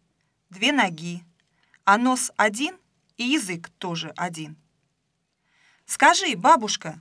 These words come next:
спрашивает Катя, — почему это у меня всего по два, а язык только один, и нос тоже один?" "А потому,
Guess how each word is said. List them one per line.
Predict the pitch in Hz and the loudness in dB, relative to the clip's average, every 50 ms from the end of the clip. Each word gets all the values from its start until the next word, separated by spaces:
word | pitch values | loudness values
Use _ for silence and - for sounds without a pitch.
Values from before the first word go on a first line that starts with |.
| - - | -14 -14
спрашивает | - - - 190 180 175 - 180 175 180 175 170 | -8 -2 -2 0 0 -2 -4 -6 -8 -10 -12 -10
Катя, — | - 180 165 156 - - 165 165 - _ _ _ _ _ - - _ _ | -8 -8 -8 -8 -10 -14 -16 -18 -20 _ _ _ _ _ -20 -20 _ _
почему | - 262 254 - 302 294 330 381 | -4 0 0 2 2 4 4 4
это | 392 381 - 339 | 4 4 2 0
у | 320 | 0
меня | 302 311 311 302 302 285 269 | 0 0 0 2 2 2 2
всего | - - - 285 254 302 294 | 2 -2 -2 0 0 0 2
по | 294 294 294 | 4 4 4
два, | 277 247 233 220 180 160 156 160 - _ _ _ _ _ _ _ _ | 4 2 2 0 0 0 -2 -6 -12 _ _ _ _ _ _ _ _
а | 208 208 | 2 2
язык | 226 240 262 254 339 415 440 - | 2 2 -2 -2 -2 -2 -4 -4
только | - 262 277 302 294 - 285 277 | -4 -2 -2 -2 2 2 2 2
один, | 247 180 175 180 180 175 175 170 - _ _ _ _ _ _ | 2 0 -4 -8 -8 -8 -8 -10 -14 _ _ _ _ _ _
и | - 302 | -2 0
нос | 330 302 233 196 - - | 2 2 0 0 -2 -6
тоже | - 180 175 170 180 | -10 -8 -6 -4 -2
один?" | 175 175 170 175 170 160 160 165 - _ _ _ _ _ _ _ _ _ _ _ _ _ _ _ _ _ _ _ - | -2 -4 -4 -6 -8 -10 -10 -14 -18 _ _ _ _ _ _ _ _ _ _ _ _ _ _ _ _ _ _ _ 2
"А | 202 208 | 2 2
потому, | 214 240 226 247 247 254 311 415 | 2 0 2 4 4 4 2 0